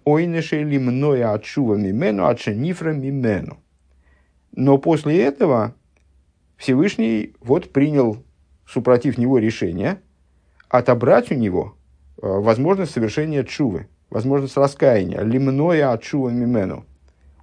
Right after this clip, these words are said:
удержать тшуву от него дословно. Вплоть до того, ну, в-, и в конечном итоге, чем закончилось, с него было за это взыскано.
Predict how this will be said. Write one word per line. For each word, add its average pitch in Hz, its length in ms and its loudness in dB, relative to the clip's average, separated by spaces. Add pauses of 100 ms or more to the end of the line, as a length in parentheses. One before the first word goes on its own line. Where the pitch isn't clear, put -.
удержать 143 600 4
тшуву 127 320 2
от 117 140 2
него 113 240 2
дословно. 95 500 -6 (1500)
Вплоть 147 420 4
до 113 160 4
того, 202 500 4
ну, 131 220 2
в-, - 160 -6
и 110 440 0
в - 260 -18
конечном 104 500 0
итоге, 92 300 -2
чем 95 180 -2
закончилось, 180 720 -2
с - 60 -10
него 143 320 0
было 156 340 0
за 110 120 0
это 170 340 2
взыскано. 135 580 -6